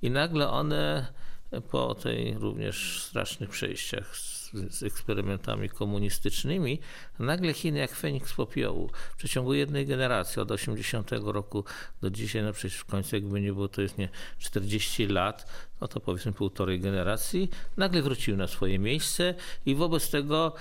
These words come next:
świat jakby nie był ustawiony na pojawienie się tak potężnych Chin, a na dodatek jeszcze, e, świadomych swojej potęgi i świadomych też upokorzeń, które doznały i pe-,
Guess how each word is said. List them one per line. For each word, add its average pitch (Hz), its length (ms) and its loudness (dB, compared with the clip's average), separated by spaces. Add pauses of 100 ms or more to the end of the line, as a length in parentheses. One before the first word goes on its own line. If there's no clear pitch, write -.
(340)
świat 156 420 2
jakby 147 300 2
nie 226 220 4
był 180 220 6
ustawiony 123 760 2
na 117 120 4
pojawienie 113 520 4
się 107 140 2
tak - 260 -2
potężnych 113 580 2
Chin, 135 320 2 (360)
a 95 100 2
na 104 100 4
dodatek 113 540 2
jeszcze, 101 380 2
e, 101 60 2 (540)
świadomych 123 680 4
swojej 101 300 2
potęgi 147 640 2 (300)
i 127 60 0
świadomych 156 460 2
też - 200 -2
upokorzeń, 156 680 2
które 107 260 2
doznały 107 560 2
i 175 80 0
pe-, 170 220 0